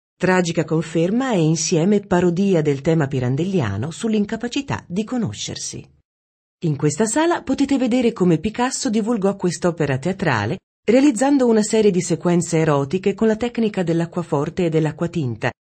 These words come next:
di cui aveva grande conoscenza e padronanza. Attingendo da una profonda conoscenza delle figure mitologiche greche, Picasso disegnò queste sequenze in bianco e nero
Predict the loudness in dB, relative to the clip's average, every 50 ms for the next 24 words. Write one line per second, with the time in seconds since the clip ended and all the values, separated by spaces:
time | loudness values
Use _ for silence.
0 | _ _ -8 -6 -2 0 2 2 4 2 2 0 0 2 2 4 4 4 2 2
1 | 0 0 0 0 0 -2 -2 -2 -2 0 0 -2 0 0 0 2 2 4 2 2
2 | 0 -4 -8 -10 -12 -12 -12 -14 -16 _ _ _ _ _ _ _ _ _ -4 0
3 | 2 4 6 6 6 6 6 4 4 4 4 4 4 2 0 0 -2 -4 -2 0
4 | 2 2 4 4 2 0 0 0 0 0 0 0 -2 -2 0 0 2 0 0 -2
5 | -2 -4 -4 -2 -4 -4 -4 -6 -6 -4 0 2 2 4 4 2 0 0 0 2
6 | 2 2 2 0 -2 -4 -4 -4 -4 -4 -4 -4 -6 -6 -8 -10 -10 _ _ _
7 | _ _ -2 -2 0 2 0 -2 0 -2 -2 0 2 4 4 6 6 4 2 2
8 | 0 -2 -2 0 -2 -2 -2 -2 -2 0 2 2 4 4 2 0 0 -2 -2 0
9 | 0 0 0 0 2 2 0 0 -2 -2 -2 0 0 0 0 0 0 0 -2